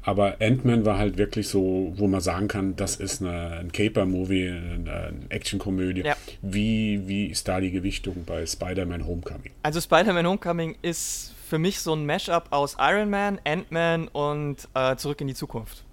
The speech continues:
Speaker 2: Also,
Speaker 1: Oh.
Speaker 2: ja, äh, Tom Holland spielt den Peter Parker, f-, sagt er auch selber, dass das ein großer Einfluss für ihn war, wie Marty McFly das machen würde.
Speaker 1: Mhm.
Speaker 2: Also wenn man sich Marty
Speaker 1: Okay.
Speaker 2: McFly mit Spinnenkräften vorstellen kann, dann ist das ungefähr das, was, äh, Spider-Man macht. Und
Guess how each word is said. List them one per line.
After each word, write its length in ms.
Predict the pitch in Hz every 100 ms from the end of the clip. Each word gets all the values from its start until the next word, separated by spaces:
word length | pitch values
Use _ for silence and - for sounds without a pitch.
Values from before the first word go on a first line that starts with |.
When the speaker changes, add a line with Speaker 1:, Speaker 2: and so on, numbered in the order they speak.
| -
Speaker 2:
Also, 480 | - 135 143 139 139 - - -
Speaker 1:
Oh. 120 | 107 -
Speaker 2:
ja, 600 | 147 180 - - 143 143
äh, 40 |
Tom 260 | 139 165 165
Holland 320 | 156 175 175
spielt 380 | - 156 165 170 - -
den 240 | 151 147
Peter 280 | 147 170 160
Parker, 600 | 147 143 151 151 143 135 -
f-, 560 | - - - - - -
sagt 240 | - 160
er 120 | 175 143
auch 80 |
selber, 340 | 143 143 180 175
dass 140 | 147
das 200 | 147 -
ein 80 | 143
großer 300 | 127 156 -
Einfluss 320 | 131 - 156
für 100 | -
ihn 140 | 143 135
war, 240 | 139 139
wie 240 | 143 147 139
Marty 300 | 131 131 127
McFly 500 | 123 - 113 120 113 -
das 140 | - 120
machen 260 | 117 120
würde. 220 | 113 117 - - -
Speaker 1:
Mhm. 160 | 110 104
Speaker 2:
Also 200 | 113 127
wenn 100 | 135
man 140 | 147
sich 120 | 151
Marty 260 | 151 151 180
Speaker 1:
Okay. 80 | 156
Speaker 2:
McFly 240 | - 156
mit 120 | 156 151
Spinnenkräften 720 | - - 175 175 - 151 147
vorstellen 420 | - 151 147 135
kann, 220 | 143 139
dann 160 | 135 127
ist 200 | 131 -
das 120 | 131
ungefähr 400 | 139 131 - 123
das, 220 | 127 -
was, 300 | 127 - -
äh, 300 | - 123 120 - - - -
Spider-Man 420 | 131 147 165 156
macht. 220 | 156 147
Und 180 | 147